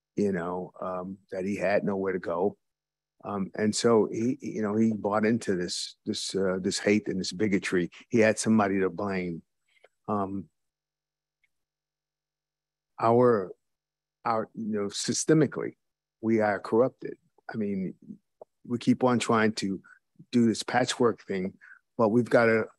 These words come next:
as Doctor Taylor said, come up with some new ways of dealing with these, these issues. Um, we have to be honest about it. Uh, we have to have these conversations. Um, I think it, it would be very important for you guys to, to get out into the communities and to let people know,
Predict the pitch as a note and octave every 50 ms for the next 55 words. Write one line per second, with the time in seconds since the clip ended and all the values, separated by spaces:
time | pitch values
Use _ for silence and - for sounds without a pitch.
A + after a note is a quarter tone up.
0 | _ _ _ - A#2 G2+ G#2 G#2+ G2+ G2+ A2 G#2+ - A#2 G#2 G#2 - - C#3+ C3
1 | G#2+ - - A2+ A2+ G2+ E2 G2+ - - A2+ G#2+ G#2 A2+ A2+ G#2+ G#2+ G#2 G2+ G2+
2 | G2 - G2+ F#2 F#2+ G#2+ G#2+ G#2+ G#2+ G2 F2+ E2+ - F2+ F2+ F2 E2+ F2 F2 -
3 | - F#2 F2 - A2+ - - - - F2+ D#2 D2 - - - - _ _ - _
4 | _ _ - G#2+ A2+ A2 G2+ G2 F#2+ - _ _ _ - B2 B2 A#2+ A2 - -
5 | A2 G2+ A#2 A2 A#2 B2 B2+ A#2 - - - G#2 F#2+ F2+ E2+ D#2 E2 - - _
6 | _ - - _ _ _ _ - F#2 F#2 F#2 F#2 G#2 A2 A#2+ A2 - - F#2+ F#2+
7 | A2 A#2+ B2 A#2 A#2 G#2+ - - G#2+ G#2 F#2 F2 - - - A2+ A#2+ A2 - -
8 | - A#1 - - - - - - - - - - G2+ F#2+ F#2+ F#2 F#2 F#2 - -
9 | - - G#2+ G#2 G2 - - F#2+ F#2 - - G2+ G#2+ G#2+ F#2 F#2+ G#2 F#2 G#2+ G#2+
10 | G#2+ G#2 G2 F#2+ - - A#2+ A#2 A2 - A2 G#2 - - G2 F#2+ G2 F#2 F2+ F#2
11 | F2 E2+ E2+ - - - - G2 F#2 E2+ - _ - _ _ _ - - G#2+ F#2+
12 | G#2+ G#2+ G#2 A2 G#2+ A#2 A2+ A2+ G#2+ G#2 G#2 G2 F#2 - G2 G2 G2 F#2+ F#2 F2+
13 | E2 E2+ E2 D#2 D#2 - - - _ _ _ _ _ _ - G2 F#2 E2 D#2+ -
14 | - G2+ F#2+ G2 G#2+ G#2+ - - - A#2 - - G2+ G2 F2+ E2+ E2 D#2+ E2 -